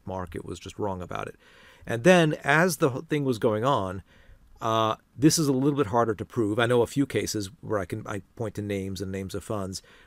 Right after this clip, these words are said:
but I think there were a lot more. There are people who just saw this as for what it was, which was just a, a rocket ship to the moon, that basically there was a short squeeze that was going to go on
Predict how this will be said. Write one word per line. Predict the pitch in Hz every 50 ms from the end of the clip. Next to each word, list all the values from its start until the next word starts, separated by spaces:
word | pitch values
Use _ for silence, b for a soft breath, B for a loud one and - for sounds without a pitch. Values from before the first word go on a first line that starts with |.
| B -
but | 107
I | 110
think | 104 117 113
there | 110 107
were | 101
a | 101 104
lot | 104 101 - -
more. | 113 120 113 101 98 98 b b b b b b b b _ _
There | 156 160
are | 160
people | 156 - 160 156 147 135
who | 127 127 123
just | - 123 - -
saw | - 135 123 117
this | 110 117 113 104 - -
as | 107 98 95 92 -
for | - - 131 120
what | 110 110 107 101
it | - -
was, | 117 123 117 92 - - 92
which | 95 92 - -
was | 101 90
just | - 104 - -
a, | 107
a | 98 95 85 - - -
rocket | 98 95 90 98 113 110 104 - - 110 -
ship | - - 101 _
to | -
the | 101 107
moon, | 107 107 107 101 92
that | 95 -
basically | 107 101 - - 107 - 107 101
there | 101 98
was | 95 90 101
a | 90
short | - - 117 110 107 -
squeeze | - - 117 104 101 90
that | 98 107
was | -
going | - 110 98 95
to | - 92
go | 95 98 98 104
on | 113 113 107 107 104